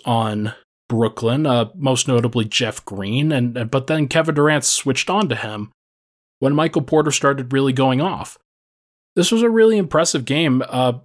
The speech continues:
especially in that first half for Michael Porter, where he just couldn't miss in that first quarter. He had seventeen points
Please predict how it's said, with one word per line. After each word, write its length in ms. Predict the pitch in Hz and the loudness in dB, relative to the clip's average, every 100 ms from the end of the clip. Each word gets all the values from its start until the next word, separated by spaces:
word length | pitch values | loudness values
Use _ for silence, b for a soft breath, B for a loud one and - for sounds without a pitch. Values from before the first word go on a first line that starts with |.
| _ | _
especially 460 | 156 - 170 - 175 | -6 -2 -2 0 0
in 80 | 170 | 2
that 180 | 151 | 0
first 280 | - 143 - | 0 0 0
half 260 | - 135 - | -2 -4 -4
for 140 | 117 | -4
Michael 320 | 113 110 107 | -2 -2 -6
Porter, 440 | - 120 104 104 - _ _ _ _ _ - | -8 -8 -6 -8 -10 _ _ _ _ _ 0
where 180 | 123 | 2
he 600 | 123 - 147 165 170 170 190 | 2 -4 -6 -2 -2 -4 -2
just 320 | 151 - - | -2 -2 -2
couldn't 280 | - 160 135 | 0 0 2
miss 220 | 147 139 | 0 2
in 120 | 127 | 2
that 160 | 127 120 | 2 0
first 260 | 139 120 - | 0 -2 -2
quarter. 260 | 101 87 | -4 -4
He 140 | 92 107 | -4 -2
had 220 | 131 107 | -2 -2
seventeen 640 | - 135 147 143 160 156 | 0 0 0 0 0 0
points 440 | 127 120 127 - | 0 -2 -2 -6